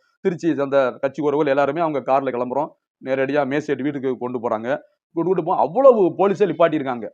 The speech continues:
நாங்க போனது வெறும் ஒரு முப்ப, இருபத்தஞ்சுல முப்பது பேர் இருக்கும், அவ்வளவுதான். வழக்கறிஞர்கள் ஒரு பத்து பேர் இருப்போம். அது போக வ-, கட்சிக்காரங்க, உறவுகள் கொஞ்சம் பேர், நிறைய பேருக்கு செய்தி தெரியல. ஆனா வந்து ஒரு முப்பதுல முப்பத்தஞ்சு பேர் தான் இருப்போம்.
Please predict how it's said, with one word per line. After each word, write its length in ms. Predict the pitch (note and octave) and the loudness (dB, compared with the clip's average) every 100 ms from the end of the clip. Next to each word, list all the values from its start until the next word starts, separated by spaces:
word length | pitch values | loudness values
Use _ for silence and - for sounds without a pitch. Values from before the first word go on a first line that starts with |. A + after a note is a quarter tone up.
| _ | _
நாங்க 440 | A#2 C3+ F3 F3 C#3 | 0 0 2 -2 0
போனது 360 | F3+ F#3 F#3+ | 0 2 2
வெறும் 240 | D#3+ E3 F3+ | 2 0 0
ஒரு 160 | D#3+ | -2
முப்ப, 240 | D#3 D#3 E3 | -2 -4 -2
இருபத்தஞ்சுல 540 | E3+ E3 E3 D#3+ E3+ | 0 0 -4 -4 -4
முப்பது 260 | D#3 D#3+ D3+ | -4 -2 0
பேர் 140 | E3+ | 0
இருக்கும், 240 | D3 B2 | 0 -4
அவ்வளவுதான். 420 | B2 - B2+ C3 C#3+ | -10 -2 0 2 2
வழக்கறிஞர்கள் 460 | D#3+ D#3 D3+ D#3 | 2 2 -2 0
ஒரு 120 | C#3+ | 0
பத்து 200 | C3 C3 | 0 -2
பேர் 140 | B2+ D3 | 0 -2
இருப்போம். 360 | C3 B2 F3+ - _ | -2 0 -2 -2 _
அது 220 | - D#3+ D3+ | 2 2 4
போக 380 | D3 F#3+ F3+ | 2 4 4
வ-, 180 | D3+ D3 | 6 4
கட்சிக்காரங்க, 520 | D#3 D3 E3+ D3+ C#3 | 2 -4 0 0 2
உறவுகள் 360 | D#3 C#3+ D3 D3+ | 0 2 2 0
கொஞ்சம் 220 | C#3 C3 | -2 -4
பேர், 100 | C3 | -4
நிறைய 240 | C3 D#3+ E3+ | 0 0 0
பேருக்கு 240 | D#3+ E3 | -2 -4
செய்தி 240 | F3 C3 | -4 -4
தெரியல. 280 | C#3 D3+ A#2+ - _ _ | 0 0 0 -6 _ _
ஆனா 180 | - G3+ | 0 0
வந்து 160 | G3 F#3+ | 4 2
ஒரு 100 | F3 | 0
முப்பதுல 300 | E3 F3 F#3 | 0 0 0
முப்பத்தஞ்சு 380 | D#3 D#3+ D#3 | -2 -4 -2
பேர் 120 | D3 D#3 | 0 2
தான் 120 | D#3+ | 2
இருப்போம். 320 | D#3+ C#3+ B2+ | 0 -4 -8